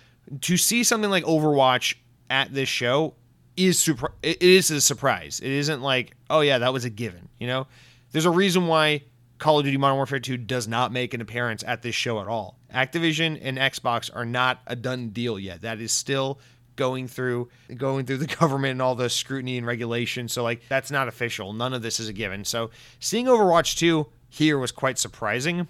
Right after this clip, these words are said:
because Overwatch one, I feel like, was mostly identified as a P C and a PlayStation game in terms of its marketing. And so I, I guess that just kinda, oh, that was interesting. But nonetheless, they showed Overwatch two here.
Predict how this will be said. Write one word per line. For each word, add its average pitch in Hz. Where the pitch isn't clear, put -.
because 135
Overwatch 139
one, 147
I 117
feel 143
like, 127
was 117
mostly 120
identified 107
as 104
a 95
P 120
C 117
and 95
a 92
PlayStation 139
game 151
in 120
terms 131
of 107
its -
marketing. 170
And 135
so 135
I, 135
I 147
guess 147
that 139
just 131
kinda, 123
oh, 139
that 117
was 123
interesting. 95
But 143
nonetheless, 170
they 139
showed 196
Overwatch 185
two 180
here. 107